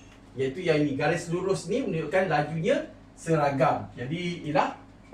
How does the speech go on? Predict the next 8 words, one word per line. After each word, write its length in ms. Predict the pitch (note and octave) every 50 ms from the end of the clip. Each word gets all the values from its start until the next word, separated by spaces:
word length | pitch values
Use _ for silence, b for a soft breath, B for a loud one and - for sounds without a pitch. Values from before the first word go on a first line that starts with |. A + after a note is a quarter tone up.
| - - C3+
dua 320 | B2 C3+ C#3+ D3+ D3+ C#3+
belas 480 | C3 C3 D3 D#3 D#3 C#3+ - - - -
meter 960 | D3 C#3+ D3+ D#3 D#3 - - - - D#3+ D3 C#3+ C#3 C#3 C#3 C#3 C#3 C#3+ C#3+
sesaat. 1800 | - - - - D#3 D#3 E3+ G#3 C4 C#4+ D4 - - - - - - - - - - - C3+ B2+ B2 B2 B2 - B2+ B2 A#2+ A#2 A2 - - - - - - - - - - - - -
Itu 240 | - - A#2 A#2+ C3+
jawapan 400 | A2+ A2 G#2+ G#2 - A2 G#2 G2
dia. 140 | G2 F#2+ - - - - - - - - - - - - - - - - - - - - - - - - - - - - B2+ A#2
B, 400 | B2+ F3 G#3 A3 G#3+ C#4 C#4+ -